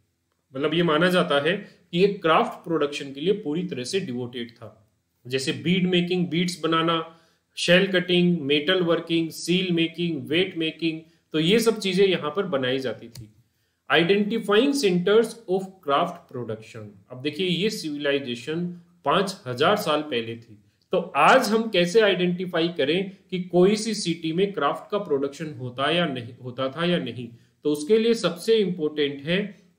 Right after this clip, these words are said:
waste traces। कोई भी city जो आज discover हुई है, उसमें अगर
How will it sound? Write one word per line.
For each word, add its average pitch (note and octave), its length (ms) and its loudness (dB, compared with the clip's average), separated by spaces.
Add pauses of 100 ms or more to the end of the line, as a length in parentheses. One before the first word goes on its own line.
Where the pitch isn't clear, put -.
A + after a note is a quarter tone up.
waste C#3+ 540 0 (280)
traces। C#3+ 640 -2 (260)
कोई G3 220 6
भी C4 140 2
city A3 720 -2
जो G3 100 6
आज F3 300 2
discover F3+ 460 4
हुई C#3+ 280 0
है, B2 460 -6
उसमें F#3+ 300 4
अगर G#3 360 4